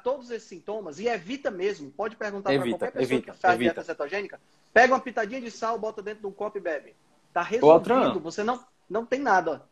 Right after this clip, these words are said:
Speaker 1: de problema.
Speaker 2: É, desde domingo eu tô comendo só carne, excluí até queijo, excluí tudo. Só carne e
Speaker 1: Certo.
Speaker 2: ovo. Ontem, terça-feira, começou um pouquinho, né?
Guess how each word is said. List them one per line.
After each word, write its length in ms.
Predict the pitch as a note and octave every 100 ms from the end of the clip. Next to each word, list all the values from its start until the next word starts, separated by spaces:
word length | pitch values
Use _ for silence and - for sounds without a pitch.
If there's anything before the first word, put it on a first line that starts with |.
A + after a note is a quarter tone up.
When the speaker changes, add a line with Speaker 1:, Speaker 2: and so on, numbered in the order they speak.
| _ -
Speaker 1:
de 120 | C#3+
problema. 400 | C#3+ B2 A2+ G2
Speaker 2:
É, 280 | A#2+ A2+ - _ -
desde 540 | G#2+ C3 F#3+ G3 F#3
domingo 440 | D#3+ D3+ C3+ D#3+ C#3+
eu 40 |
tô 140 | D#3 D#3
comendo 400 | D3 C#3 C#3+ D3
só 360 | - - F3
carne, 600 | F#3+ - C3+ D3 D#3+ E3+ C#3 E3
excluí 360 | - E3+ D#3+
até 220 | D#3+ F3+
queijo, 520 | G3 - D3+ F3 E3+ E3+
excluí 280 | - F3+ G#3
tudo. 360 | D#3+ - G#2 -
Só 240 | - E3+
carne 380 | F3+ D3+ E3+ G3
e 20 |
Speaker 1:
Certo. 300 | E3 C#3+ A#2+
Speaker 2:
ovo. 40 | - _ _ _ - _ _
Ontem, 420 | - F#3 A3+ D3+
terça-feira, 720 | A2+ D3+ D3+ B2 E3 F#3+ C3 - _ _ _ _ _ _ _ -
começou 1120 | F3+ G#3 A3 G#3+ - G3 A3 A#3 A#3+ A#3+ - _ _ -
um 100 | -
pouquinho, 420 | G3+ - D3 C3
né? 300 | D3 G3+